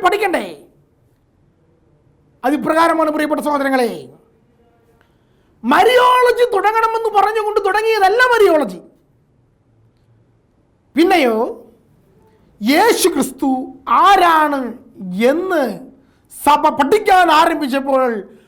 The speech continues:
അതിൻ്റെ പരിണത ഫലമായി ഉണ്ടായതാണ് മരിയോളജി. യേശു ക്രിസ്തു ആരാണ്? യേശു ക്രിസ്തു ഒരേ സമയവും ദൈവവും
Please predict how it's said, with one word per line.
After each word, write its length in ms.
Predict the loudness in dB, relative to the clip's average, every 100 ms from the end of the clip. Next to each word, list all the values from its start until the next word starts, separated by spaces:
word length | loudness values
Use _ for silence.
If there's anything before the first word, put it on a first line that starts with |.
| _
അതിൻ്റെ 440 | -2 -2 -2 -2 -2 0
പരിണത 340 | -2 0 -2 -4
ഫലമായി 320 | -4 -2 -2 -2
ഉണ്ടായതാണ് 560 | -2 0 0 0 -2 -2 -4 -8 -10 -6
മരിയോളജി. 540 | -4 -4 -8 -10 -16 -20 -20 _ _ _ _ _ _ _ _ _ _ _ _ _ _ _ _ _ _ _ _ _ _ _ _ _ _ _ _ _ _ _
യേശു 280 | 0 2 4 4
ക്രിസ്തു 260 | 2 2 4 4
ആരാണ്? 320 | 4 2 0 -6 -16 _ _ _ _ _ _ _ _ _ _ _ -2
യേശു 260 | 0 2 0
ക്രിസ്തു 320 | -2 -2 -2 -2 -8 -14 -20 _ _ _
ഒരേ 260 | 0 2 2 2
സമയവും 420 | 0 0 0 0 -4 -12 -20 _ _ -14 -10 -6 0
ദൈവവും 540 | 4 4 4 4 2